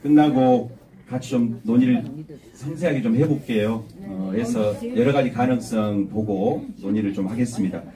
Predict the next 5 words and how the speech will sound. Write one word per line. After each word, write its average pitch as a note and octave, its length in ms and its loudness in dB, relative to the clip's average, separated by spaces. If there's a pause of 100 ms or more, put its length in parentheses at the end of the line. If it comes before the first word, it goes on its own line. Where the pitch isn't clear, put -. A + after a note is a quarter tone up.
(300)
예를 A2+ 220 4
들면 A2+ 480 2
조금씩 - 460 -4 (100)
의견이 C#3 400 2
있거든요. G#2 520 -4